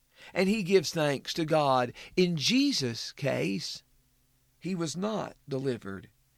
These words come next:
He was handed over to the foes. "Violent men have sought my life." Jesus shares this with the psalmist.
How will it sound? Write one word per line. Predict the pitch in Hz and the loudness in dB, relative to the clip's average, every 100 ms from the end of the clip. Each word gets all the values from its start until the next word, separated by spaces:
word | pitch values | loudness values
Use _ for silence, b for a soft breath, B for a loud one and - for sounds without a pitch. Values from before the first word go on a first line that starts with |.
| B B B | B B B
He | 208 | 0
was | 190 - 196 | 0 0 -2
handed | 208 190 190 | -2 2 4
over | 208 233 143 107 82 - _ - | 4 4 0 -2 -4 -12 _ -12
to | 139 | -8
the | 120 | -8
foes. | - 135 117 107 92 80 - - _ _ _ _ _ _ _ _ _ _ B B B | -2 0 2 -2 -6 -10 -18 -20 _ _ _ _ _ _ _ _ _ _ B B B
"Violent | 135 196 233 247 240 - | 0 2 2 -2 -4 -8
men | 196 190 127 104 123 | -4 -4 -2 -6 -6
have | 143 139 | -6 -4
sought | - 170 - 165 | -2 -2 -2 -4
my | 156 151 | -4 -4
life." | 160 165 131 117 - B B | -4 -4 -4 -6 -12 B B
Jesus | 135 214 233 190 180 | -4 -2 -2 0 0
shares | - 208 208 214 196 131 | 0 2 2 2 0 -2
this | 196 220 107 - - - | -2 0 -2 -4 -8 -8
with | 156 147 | -6 -4
the | |
psalmist. | - 185 185 175 135 110 - | -2 -2 -2 -2 -4 -6 -10